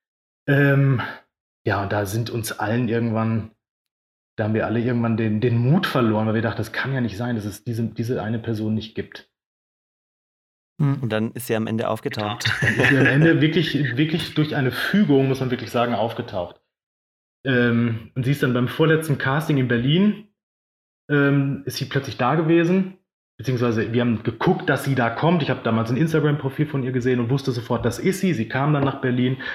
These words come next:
Speaker 1: und, ähm, ich weiß noch, wie sie dann den Raum betrat und, äh, sie nur strahlte und selbst unsere sehr strenge Choreografin, die Pipita Bauhardt, ja, die, äh, konnte nicht mehr aufhören zu lachen. Und auch wenn jetzt, das war tänzerisch jetzt nicht wirklich dolle,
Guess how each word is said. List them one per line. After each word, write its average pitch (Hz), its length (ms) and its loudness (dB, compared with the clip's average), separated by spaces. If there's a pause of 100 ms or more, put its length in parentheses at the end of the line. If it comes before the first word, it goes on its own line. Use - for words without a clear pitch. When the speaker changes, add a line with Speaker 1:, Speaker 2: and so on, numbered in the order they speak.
(300)
Speaker 1:
und, 131 340 0
ähm, 120 540 0 (340)
ich - 60 -4
weiß 147 160 2
noch, 127 100 4
wie 131 60 2
sie 131 100 2
dann 123 140 2
den 120 100 2
Raum 139 540 4
betrat 143 760 -2
und, 120 220 -4
äh, 120 320 2
sie 123 240 -2
nur 135 320 6
strahlte 127 640 2
und 120 100 0
selbst 151 320 0
unsere 120 240 0
sehr 127 260 2
strenge 127 360 -2
Choreografin, 120 680 0
die 110 60 2
Pipita 110 380 -4
Bauhardt, 98 460 -2
ja, 98 120 -4
die, 101 240 -4
äh, 98 300 -2 (320)
konnte 120 260 -2
nicht 113 140 -2
mehr 110 100 -2
aufhören 113 260 -2
zu - 120 -4
lachen. 107 300 0
Und - 220 -4 (200)
auch - 180 -8
wenn 123 120 2
jetzt, 113 300 0
das - 160 -4
war 113 120 -2
tänzerisch 143 400 2
jetzt 131 120 0
nicht 131 220 -2
wirklich 120 300 0
dolle, 185 420 4